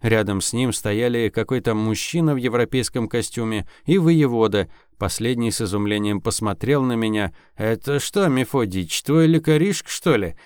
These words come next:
Ты бы еще ребенка сюда приволок». Кирилл Мефодич насупился. «Ты, Поликарп Кузьмич, язык-то придержи, если бы не этот лекаришка, может, меня и в живых сейчас не было бы».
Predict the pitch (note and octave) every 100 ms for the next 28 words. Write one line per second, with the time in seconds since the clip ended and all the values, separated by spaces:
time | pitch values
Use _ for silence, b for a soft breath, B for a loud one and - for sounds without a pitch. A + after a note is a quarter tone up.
0 | b b B2+ C3 C#3 B2+ D3 C#3+ C#3 D3
1 | D#3+ - D#3+ D#3 - B2+ B2+ A2+ F#2 -
2 | - _ _ - G#2+ A2 A2 - A#2 G#2
3 | G#2 - B2 B2 B2 E2 F#2 D#2+ F#2+ E2+
4 | - _ G#2 G#2+ A2 - A2+ A2 - A#2
5 | - - G#2+ A2 A#2 - B2 G#2+ A#2+ -
6 | A#2 A2+ G#2+ A#2 G2+ C3+ C#3+ A#2 A#2 G#2
7 | A#2 A#2+ B2 B2 B2+ B2 B2+ B2+ C3 -
8 | B2 A#2+ A2+ - C3 B2+ A#2 G#2 C3+ D3+
9 | C3 - A2 - G#2+ F#2 F#2+ F2 F2